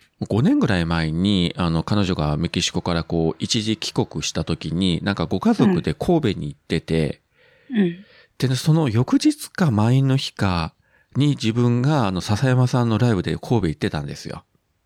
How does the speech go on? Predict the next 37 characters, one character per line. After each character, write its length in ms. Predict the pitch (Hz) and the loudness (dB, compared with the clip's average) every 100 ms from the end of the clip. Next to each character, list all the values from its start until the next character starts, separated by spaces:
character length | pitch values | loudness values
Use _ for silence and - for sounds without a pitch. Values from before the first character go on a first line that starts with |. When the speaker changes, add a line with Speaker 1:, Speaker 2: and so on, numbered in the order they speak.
| _ - | _ 0
Speaker 2:
う 80 | 254 | 4
ん。 320 | 220 160 160 _ _ _ - - | 4 4 -2 _ _ _ -20 -10
Speaker 1:
で、 160 | - 117 | 0 0
本 180 | 113 165 | 2 0
当 140 | - | 2
に 180 | 165 151 | 2 4
あ 80 | 143 | 2
の、 80 | 139 | 2
一 200 | - 196 | 4 2
日 320 | 151 - - | 2 -2 0
違 100 | 139 | 0
い 20 | |
の 80 | 90 | 0
ニ 160 | 92 | 2
ア 80 | 104 | 2
ミ 80 | 101 | 2
ス 80 | - | 0
で、 100 | 101 | -2
あ、 140 | - - | -4 -6
あ、 220 | - 95 | -4 -2
会 140 | 139 151 | 0 0
え 20 | |
な 100 | 135 | -2
か 140 | - | -4
っ 80 | 123 | -8
た 220 | - - 95 | -8 -6 -6
っ 100 | - | -6
て 140 | - | -2
い 40 | |
う 200 | 92 90 | 2 2
の 100 | 87 | 2
を 40 | 82 | 0
当 180 | 107 90 | 0 0
時 140 | 78 | -2
ツ 120 | - | -2
イ 40 | 90 | 0
ー 360 | 82 87 82 | 2 2 0